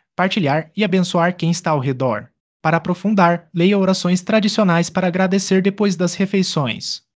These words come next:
O papel do agradecimento na liturgia. A liturgia é a casa da fé, onde a ação de graças pulsa no coração da missa e das orações comunitárias.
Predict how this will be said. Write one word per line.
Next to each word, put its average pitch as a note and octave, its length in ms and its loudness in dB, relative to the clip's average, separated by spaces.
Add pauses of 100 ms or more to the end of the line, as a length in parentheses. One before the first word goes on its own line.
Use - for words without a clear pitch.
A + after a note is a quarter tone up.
(200)
O A#2 60 -16
papel F3 400 0
do F#3 100 2
agradecimento F#3 800 2
na F3 140 2
liturgia. F3 500 0
A - 20 2
liturgia F3+ 680 0
é F3 100 0
a F3+ 80 0
casa F#3 340 2
da E3 120 0
fé, A3 360 -2 (100)
onde E3 160 2
a E3+ 40 2
ação F3+ 240 0
de F3+ 100 2
graças F3 400 0
pulsa F#3 260 -2
no F3+ 140 4
coração F#3+ 420 0
da E3 140 2
missa D3 380 -2
e G3 80 0
das F3 180 2
orações F#3 480 2
comunitárias. G3+ 960 -4